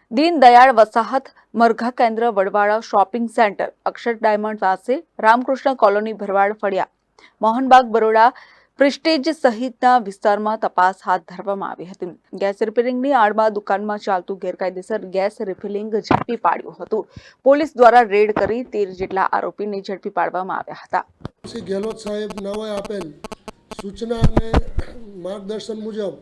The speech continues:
Speaker 2: સુરત શહેરમાં લોકોની જાનહાનિ સાથે જોખમરૂપ રીતે વર્તતા હોય અને લોકોની, અ, જિંદગી જોખમમાં મૂકી, મુકાતી હોય તેવા કૃત્યો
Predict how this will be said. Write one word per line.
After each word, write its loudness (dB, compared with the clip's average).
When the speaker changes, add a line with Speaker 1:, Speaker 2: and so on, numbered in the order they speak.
Speaker 2:
સુરત -2
શહેરમાં -6
લોકોની -8
જાનહાનિ -10
સાથે -10
જોખમરૂપ -10
રીતે -10
વર્તતા -10
હોય -6
અને -8
લોકોની, -8
અ, -16
જિંદગી -10
જોખમમાં -10
મૂકી, -14
મુકાતી -10
હોય -4
તેવા -6
કૃત્યો -6